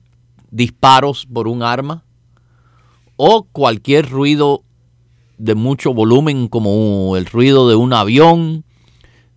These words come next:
o de equipos pesados en un sitio de construcción o en una factoría. Las investigaciones han demostrado que,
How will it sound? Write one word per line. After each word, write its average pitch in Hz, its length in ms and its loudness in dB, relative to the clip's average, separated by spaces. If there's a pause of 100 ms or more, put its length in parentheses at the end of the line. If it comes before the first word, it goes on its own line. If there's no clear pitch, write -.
o 117 460 2
de 104 400 0
equipos 139 580 -4
pesados 143 800 2
en 107 460 -4
un 127 200 -4
sitio 143 460 -4
de 110 100 -4
construcción 131 1000 -8 (760)
o 110 160 -4
en 107 80 -2
una 139 220 -2
factoría. 110 680 -8 (2250)
Las 143 200 2
investigaciones 156 840 -2
han 147 160 -4
demostrado 143 720 -2
que, 113 420 -6